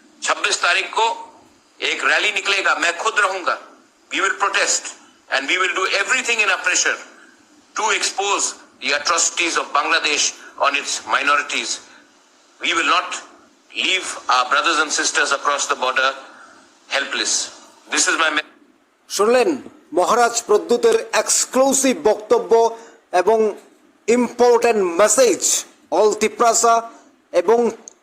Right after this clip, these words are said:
Speaker 2: ভারতবর্ষের সমস্ত নাগরিকের জন্য, ত্রিপুরার সমস্ত তিপ্রাসা, বাঙালি সবার জন্য আগামী ছাব্বিশে সেপ্টেম্বর বৃহত্তর আন্দোলন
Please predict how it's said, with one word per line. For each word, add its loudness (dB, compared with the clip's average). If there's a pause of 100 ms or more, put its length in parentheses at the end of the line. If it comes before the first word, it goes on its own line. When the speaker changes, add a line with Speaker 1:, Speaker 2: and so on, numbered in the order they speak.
(220)
Speaker 2:
ভারতবর্ষের 4
সমস্ত 2
নাগরিকের 4
জন্য, 2 (400)
ত্রিপুরার 4
সমস্ত 2
তিপ্রাসা, 2 (300)
বাঙালি 4
সবার 4
জন্য 2 (240)
আগামী 4 (340)
ছাব্বিশে 2
সেপ্টেম্বর 2 (360)
বৃহত্তর 4
আন্দোলন 2